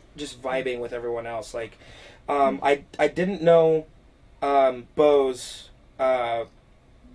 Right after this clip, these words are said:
character story. Uh, I kinda remember Merrick's. I mean, like, if you're watching this, dude, correct me if I'm wrong.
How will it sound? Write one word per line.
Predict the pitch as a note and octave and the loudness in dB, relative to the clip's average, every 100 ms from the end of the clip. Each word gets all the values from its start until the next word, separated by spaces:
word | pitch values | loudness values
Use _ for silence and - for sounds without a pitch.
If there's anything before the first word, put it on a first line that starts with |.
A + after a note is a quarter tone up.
| - - - - - | -20 -20 -20 -20 -6
character | D#3+ C#3+ C#3 | 0 0 -2
story. | A#2+ B2 A#2 A2 A2 - - - - _ | -10 -8 -8 -10 -16 -20 -20 -20 -20 _
Uh, | C#3 C3+ | 0 0
I | C3+ C#3 - - | 2 -2 -6 -20
kinda | - - E3 G#3+ A#3 | -14 -6 -2 0 0
remember | A#3 A3 A3+ A3 A3 | 0 2 2 4 2
Merrick's. | G3 E3+ G3 G#3 A3 - | 2 -2 0 2 2 2
I | D#3 | -4
mean, | D3 C3+ B2+ | -4 -6 -8
like, | B2 A#2+ | -10 -4
if | C#3+ C#3+ | -4 -4
you're | D3 | -10
watching | C3+ C#3 D3 - D3+ C#3+ | -8 -6 -4 -4 -6 -6
this, | B2+ - - - - - | -6 -12 -20 -20 -20 -10
dude, | C3 C3 B2+ - | -6 -6 -6 -12
correct | C3+ C3+ C3 | -4 -4 -4
me | C3 | -8
if | B2 | -8
I'm | A#2+ | -4
wrong. | C3+ C3 | -2 -2